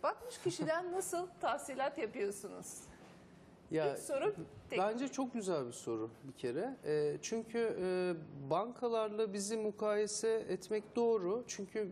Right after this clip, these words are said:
Speaker 2: e, i-, i-, iki tarafta kredi sağlıyor. E, bizim avantajlarımız bir tanesi hız. E, ben, e, Para Finans Factoring'in genel müdürü olarak, e, biz müşterilerimize yeni bir ürün sunduk. Bir dakika içinde ön onay veriyoruz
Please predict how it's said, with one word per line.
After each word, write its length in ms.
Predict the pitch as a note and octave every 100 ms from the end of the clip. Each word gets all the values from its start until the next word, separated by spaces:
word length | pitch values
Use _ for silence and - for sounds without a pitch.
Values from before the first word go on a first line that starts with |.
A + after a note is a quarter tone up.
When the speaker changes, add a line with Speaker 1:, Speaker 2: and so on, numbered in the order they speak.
| -
Speaker 2:
e, 60 |
i-, 220 | F#3+ F#3+ G3+
i-, 480 | - - - - F3+
iki 200 | - A#3+
tarafta 460 | G3+ E3+ D#3 -
kredi 260 | - G#3 D#3
sağlıyor. 520 | - B2+ A2 A2 A2 - - - - - - - - D#3+
E, 140 | D#3
bizim 260 | F3+ C4 D#4+
avantajlarımız 840 | B3+ A#3+ - A#3 A3 A#3+ C#4+ B3+
bir 80 | C4
tanesi 520 | B3 G3+ G3+ - B3+
hız. 420 | G3+ F3 - - -
E, 280 | D#3 D#3+ D#3 D#3
ben, 200 | G3+ G#3 G#3 E3+
e, 180 | F3 F3
Para 180 | G3+ A3
Finans 480 | G#3+ G3+ G3 F#3 -
Factoring'in 560 | F#3+ F#3+ G#3 G3 G3
genel 300 | G3 G3 G3+
müdürü 300 | G3+ F#3 G3+
olarak, 400 | G#3+ E3+ D#3+ G#3+ -
e, 360 | D#3 D#3+ C#3+ E3+
biz 140 | F3
müşterilerimize 680 | F3 - F#3+ F#3 F#3+ F3+ F#3
yeni 240 | F#3 F#3+
bir 120 | G3
ürün 300 | F#3+ F3+ F3+ -
sunduk. 400 | - D3 D3+ G3+ - - - -
Bir 180 | A#3 A#3
dakika 300 | G#3 - G3+
içinde 340 | F#3 - G#3+
ön 140 | A3 G3
onay 340 | F3+ D#3+ C#3
veriyoruz 520 | B2 A#2 A#2 B2+ -